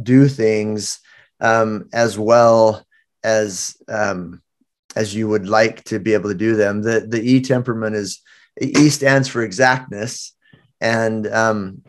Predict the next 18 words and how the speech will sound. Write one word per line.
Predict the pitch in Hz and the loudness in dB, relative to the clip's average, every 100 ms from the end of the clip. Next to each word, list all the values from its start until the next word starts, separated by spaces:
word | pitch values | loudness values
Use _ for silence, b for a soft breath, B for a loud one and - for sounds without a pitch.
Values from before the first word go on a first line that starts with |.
| - - | -12 -2
and | 120 113 | -2 0
E's | 120 131 131 120 - | 4 6 6 2 -2
are | 113 117 | 0 2
motivated | 113 123 143 139 120 117 113 110 | 2 4 4 4 0 -4 -6 0
by | 113 | 0
doing | 110 117 123 120 | 0 -2 -2 -4
things | 110 113 110 110 107 - - | -6 -8 -6 -6 -10 -14 -6
the | 113 | -2
right | 110 110 101 | 2 2 2
way, | 104 98 95 - _ B B B - | -2 -2 -4 -12 _ B B B -4
uh, | 104 104 90 117 | -2 -2 -6 -4
doing | 113 117 110 | -2 -2 -2
things | 110 110 101 | -4 -4 -2
well, | 104 107 101 92 | 2 4 4 0
perfecting | - - - 131 127 113 101 95 | -4 -12 0 0 0 -8 -8 -6
things. | 104 90 95 - - 117 | -8 -8 -12 -14 -14 -8
E's | 120 113 | -8 0
are | 110 107 110 104 | 2 6 4 2